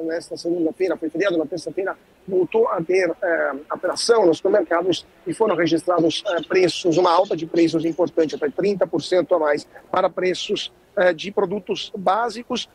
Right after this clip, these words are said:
E muitos produtos básicos, por sinal, estão faltando nas prateleiras, porque o governo do atual presidente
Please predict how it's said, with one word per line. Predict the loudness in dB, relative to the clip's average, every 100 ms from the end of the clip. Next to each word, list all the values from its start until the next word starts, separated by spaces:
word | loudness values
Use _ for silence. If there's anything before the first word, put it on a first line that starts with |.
| _
E | 0
muitos | 0 -2 -4
produtos | -2 -2 -4 0
básicos, | 2 2 0 -6 -4
por | -2 -2
sinal, | -2 0 0
estão | 2 0 -2 -8 -8
faltando | -6 -2 2 4 4 2
nas | 2 0
prateleiras, | -2 -2 0 0 2 0 -2 _ -6 -2
porque | 2 4
o |
governo | 4 4 6 4 2 -2 -2
do | -2 -2
atual | -2 0 0
presidente | -2 -12 -10 -6 -8 -10